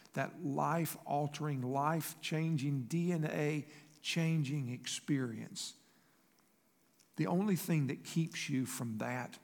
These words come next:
is yes. Yes, I'll trust you.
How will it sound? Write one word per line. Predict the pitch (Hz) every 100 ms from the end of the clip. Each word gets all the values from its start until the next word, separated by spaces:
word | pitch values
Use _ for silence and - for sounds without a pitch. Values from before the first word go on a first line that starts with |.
| - _ _ _ _ _ _ _ _ _ _ _ -
is | 123 -
yes. | 143 120 110 - - - - - - - _ _ _ _ _ _ _ _ _ _ _ _ _ _ _ _ -
Yes, | 131 117 - - - - _ _ _ _ _ _ - -
I'll | 113
trust | - 117 - -
you. | 156